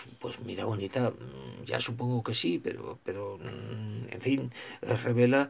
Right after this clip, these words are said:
tu portentosa inteligencia. Eso sí, tu mala, su mala uva ya se vio ayer,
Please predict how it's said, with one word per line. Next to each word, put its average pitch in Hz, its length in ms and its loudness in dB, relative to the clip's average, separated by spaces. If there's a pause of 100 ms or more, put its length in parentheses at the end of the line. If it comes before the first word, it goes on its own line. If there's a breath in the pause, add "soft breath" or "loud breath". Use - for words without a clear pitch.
(220 loud breath)
tu 120 140 2
portentosa 120 580 4
inteligencia. 117 800 -2 (220 loud breath)
Eso 139 160 2
sí, 151 160 8
tu 120 180 2
mala, 143 420 4 (240)
su - 80 -2
mala 143 280 2
uva 156 260 6
ya 135 300 4
se 131 160 -2
vio 127 200 2
ayer, 127 320 4